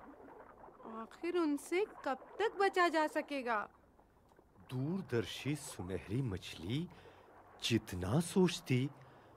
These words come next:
Speaker 2: उसकी चिंता उतनी ही बढ़ती जाती। उसने दोनों सहेलियों को बुलाया। लाल और काली मछली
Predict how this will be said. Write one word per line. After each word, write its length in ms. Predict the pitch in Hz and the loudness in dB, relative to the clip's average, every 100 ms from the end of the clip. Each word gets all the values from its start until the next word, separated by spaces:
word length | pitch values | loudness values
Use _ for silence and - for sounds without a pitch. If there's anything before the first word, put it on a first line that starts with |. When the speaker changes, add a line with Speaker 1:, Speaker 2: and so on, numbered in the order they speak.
| - - - - | -20 -20 -20 2
Speaker 2:
उसकी 420 | 233 - - 262 | 4 4 6 6
चिंता 720 | - - 127 123 120 156 185 180 - | 6 4 2 2 6 6 6 2 -2
उतनी 400 | 107 - 95 104 | -4 -4 -2 0
ही 260 | 85 73 165 | 0 0 4
बढ़ती 440 | 160 117 - 73 - | 6 6 4 -12 -8
जाती। 400 | - - - - - - - - - - - - - - - - - | -10 -10 -16 -18 -20 -20 -20 -20 -20 -20 -20 -20 -20 -20 -20 -6 -2
उसने 520 | 131 - 104 98 123 | -2 -2 -4 0 0
दोनों 500 | 156 - 92 82 98 | -2 -4 -8 -4 -2
सहेलियों 840 | 135 - - - 90 - 80 90 131 | -4 -4 -6 -4 -8 -6 -6 -4 -4
को 220 | - 156 | -2 -2
बुलाया। 720 | - - 71 58 62 - - - - - - - - _ - - - - 110 | -2 -6 -6 -8 -12 -16 -20 -20 -20 -20 -20 -20 -20 _ -20 -20 -20 -4 4
लाल 560 | 110 113 143 214 220 | 10 10 12 8 8
और 300 | 156 117 - - | 6 4 -2 0
काली 380 | 92 92 104 147 | 0 2 0 0
मछली 560 | 98 - - 76 76 | -2 -4 -10 -12 -14